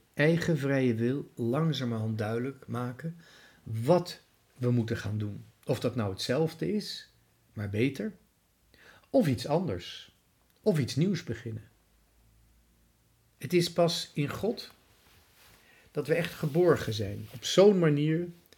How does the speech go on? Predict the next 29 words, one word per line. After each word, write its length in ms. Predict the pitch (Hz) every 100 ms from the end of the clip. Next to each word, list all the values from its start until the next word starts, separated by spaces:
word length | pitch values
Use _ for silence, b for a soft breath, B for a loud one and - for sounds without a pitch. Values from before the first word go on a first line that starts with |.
| B B B
dat 200 | - 139
we 120 | 135 131
iets 220 | 107 -
nieuws 560 | 113 120 151 196 -
kunnen 300 | - 170 160
ontdekken 540 | - 131 127 135 - 131
en 120 | 131
iets 340 | 113 110 - -
nieuws 840 | 120 117 120 151 196 175 - - -
kunnen 260 | 151 139 139
ondernemen 760 | 139 127 120 120 123 123 143 B B B B B
dat 220 | - 135 127
ons 280 | 117 - 131 107
werkelijk 580 | 120 143 143 139 135 - _
verder 440 | - 151 131 104
brengt, 420 | 87 92 87 - -
dat 180 | 120 113
ons 160 | 107
werkelijk 440 | 123 160 170 151 -
in 80 |
de 80 | 113
richting 320 | 131 - 123
van 140 | - 101
God 240 | - 151
brengt, 420 | - 87 85 - _ _ _ _ _ _ _ _ _ _ _ _ _ _ _ _ _ _ _ _ _ _
dat 200 | 131 117
ons 220 | 123 107
werkelijk 760 | 107 117 143 147 147 156 - - _ _ _ _ _ _ _
wij-, 480 | - 107 113 135 -